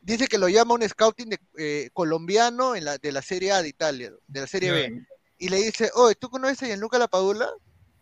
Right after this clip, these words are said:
Speaker 1: "No." "¿Por qué?" Y le dice,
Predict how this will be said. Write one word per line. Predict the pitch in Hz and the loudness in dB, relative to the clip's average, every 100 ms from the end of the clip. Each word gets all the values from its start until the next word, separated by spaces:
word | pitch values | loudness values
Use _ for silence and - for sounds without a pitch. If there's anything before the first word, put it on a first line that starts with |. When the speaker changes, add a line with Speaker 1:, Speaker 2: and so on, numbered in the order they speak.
| - | -12
Speaker 1:
"No." | 151 156 175 349 _ _ _ _ - - | -8 -6 -8 -14 _ _ _ _ -18 -6
"¿Por | 170 - | -6 -4
qué?" | 196 151 131 _ _ _ _ | -4 -4 -8 _ _ _ _
Y | 160 | -14
le | 160 | -8
dice, | 180 180 190 | -8 -6 -6